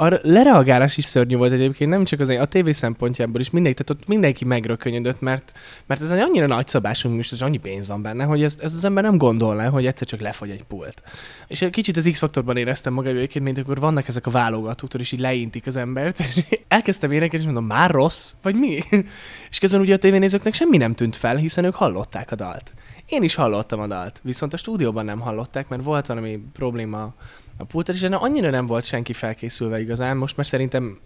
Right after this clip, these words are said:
tavaly meg idén ebben biztos, hogy tanultak ők is, meg én is, hogy ezt hogy kell lereagálni. Kijött mellém szegény Freddy, és elkezdett <laughs> mosolyogni és magyarázni közben, hogy hát, technikai probléma, majd elkezdtek számolni a fülemre, hogy három, kettő, egy, és énekelj.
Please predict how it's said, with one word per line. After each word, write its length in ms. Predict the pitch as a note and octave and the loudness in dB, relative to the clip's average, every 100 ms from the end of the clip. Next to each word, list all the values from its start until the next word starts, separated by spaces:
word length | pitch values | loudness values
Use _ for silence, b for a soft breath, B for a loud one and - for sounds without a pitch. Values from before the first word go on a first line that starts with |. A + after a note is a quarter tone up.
| - | -2
tavaly 280 | D3+ C#3 | 2 2
meg 160 | A#2+ A#2+ | 2 0
idén 260 | A#2+ A#2+ A2+ | -2 -4 -4
ebben 200 | A2+ A#2 | -6 -6
biztos, 260 | B2+ B2+ | -6 -6
hogy 120 | A2+ | -6
tanultak 440 | - A2+ G#2+ A2 - | -6 -4 -4 -4 -4
ők 160 | G#2+ | -4
is, 120 | A2 - | -4 -6
meg 160 | G#2 | -6
én 180 | G2 G2+ | -4 -2
is, 160 | C3+ - B B B B | -4 -4 B B B B
hogy 160 | - G2 | -4 0
ezt 240 | G#2+ - - | 0 -2 0
hogy 160 | B2+ | 0
kell 160 | - A2+ | 4 2
lereagálni. 460 | G#2+ A2 A#2+ B2+ C3+ | 4 4 4 2 2
Kijött 320 | D#3 B2+ A2+ | 4 4 4
mellém 360 | A2 G#2+ A2 - | 0 0 -2 -6
szegény 360 | C3 D3+ C3+ A#2 | 0 2 4 2
Freddy, 420 | - A#2 C#3 C#3+ | 2 4 4 2
és 160 | C3 C3+ | 2 2
elkezdett 640 | D3 - - - - - G3 | 2 2 2 0 0 -4 0
<laughs> 0 | |
mosolyogni 640 | E3 F3 F3+ E3+ D3 C#3 | 4 4 6 6 6 2
és 140 | D#3 - | 0 2
magyarázni 500 | D3+ C#3+ C3+ D3 D3 | 2 4 2 0 -2
közben, 240 | C#3 D3+ | -4 -2
hogy 120 | C#3 | -2
hát, 220 | G3+ D4+ - - G#3 B B B | -2 -6 -10 -12 -12 B B B
technikai 380 | A3 G3 F3 - | 0 2 4 2
probléma, 460 | C#3+ E3+ G3 F#3 F3 B - | 0 2 4 4 2 B 0
majd 200 | E3+ E3 | 4 6
elkezdtek 420 | C3+ - - A#2 | 4 0 -4 -4
számolni 360 | - A#2+ A2+ | -4 -2 -4
a 60 | A2 | -6
fülemre, 320 | - B2 A2+ | -4 -4 -2
hogy 120 | A#2 | -2
három, 180 | C#3+ B2 | -2 -4
kettő, 240 | A2 A#2 A#2+ | -4 -4 -4
egy, 80 | |
és 120 | A#2 - | -2 -2
énekelj. 500 | A#2 A#2+ C#3+ D#3 | -2 -2 0 -2